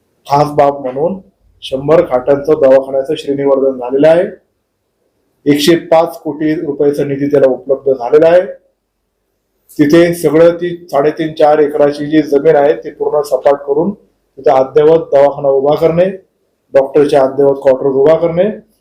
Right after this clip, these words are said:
आणि भविष्यातले पन्नास साठ वर्षाचा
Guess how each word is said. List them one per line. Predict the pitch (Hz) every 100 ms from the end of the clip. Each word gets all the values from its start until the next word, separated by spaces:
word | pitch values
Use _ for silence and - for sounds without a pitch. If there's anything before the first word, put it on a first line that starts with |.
| _ _ 123
आणि | 147
भविष्यातले | 156 135 139 143 151 - 185
पन्नास | 156 143 151 156
साठ | 151 151
वर्षाचा | 143 - 139 135 165